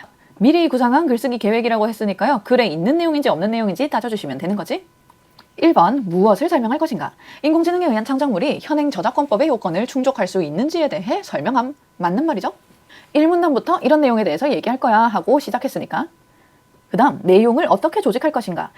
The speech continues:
글의 처음 부분에 논의의 배경을 제시하고 확인해 보시면 되죠. 논의의 배경, 이러한 논의가 왜 시작되었는지 내용이 있던가 없던가 확인하러 가보시면 일 문단에서 동그라미 A 있는 문장에서 인공지능에 의한 창작물이 증가함에 따라서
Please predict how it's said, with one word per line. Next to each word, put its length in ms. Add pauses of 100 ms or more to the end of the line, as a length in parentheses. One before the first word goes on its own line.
(140)
글의 200
처음 280
부분에 400
논의의 440
배경을 500
제시하고 720
확인해 360
보시면 360
되죠. 300
논의의 500
배경, 360 (200)
이러한 400
논의가 360
왜 200
시작되었는지 760
내용이 280
있던가 340
없던가 460
확인하러 360
가보시면 560 (500)
일 200
문단에서 680 (460)
동그라미 460
A 300
있는 220
문장에서 500 (220)
인공지능에 680
의한 220
창작물이 640
증가함에 920
따라서 880